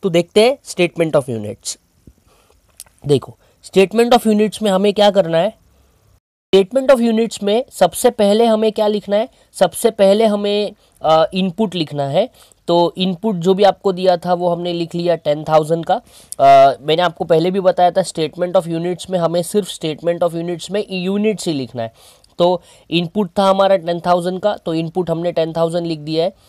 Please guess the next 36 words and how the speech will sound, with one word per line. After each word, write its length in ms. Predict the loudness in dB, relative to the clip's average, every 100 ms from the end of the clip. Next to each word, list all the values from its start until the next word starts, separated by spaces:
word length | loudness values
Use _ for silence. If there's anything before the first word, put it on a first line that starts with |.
| _ _ _ _ _ _ _ -6
फिर 180 | 2
आपका 260 | 2 4 2
जो 160 | 2 0
एडिशनल 480 | -2 -2 -2 0 0
इनपुट 340 | -2 -4 0
है, 200 | 0 0 _ _ _ -10
जो 140 | 0
एडिशनल 440 | 2 2 0 -2 -2
इनपुट 360 | -2 -4 -4 -8
फर्स्ट 340 | -2 0 0 -2
में 140 | -2
डैश 320 | 0 0 0
है, 120 | -2 -2 _ _ _
तो 60 | 2
एडिशनल 420 | 2 0 -2 -4
इनपुट 280 | -4 -6 -6
फर्स्ट 320 | -4 -4 -4
में 140 | -4 -2
डैश 280 | -2 0
हो 60 | -2
गया। 220 | -2 -4 -8 _ -20 -20 -20 _ _ _ _ _ _
अ, 140 | 0 2
then 220 | 2 2
आपका 240 | 0 0
टोटल 300 | 0 2 2
इनपुट 300 | 0 -2 -4
कितना 260 | -4 -4 -2
बन 200 | 0 2
जाएगा? 280 | 0 2 0
टेन 240 | -2 -2
थाउजेंड 400 | 0 0 0 -2
का 80 | -2
ही। 140 | -4 -10 _ _
तो 80 | -2
टेन 260 | 2 2 4
थाउजेंड, 420 | 2 2 0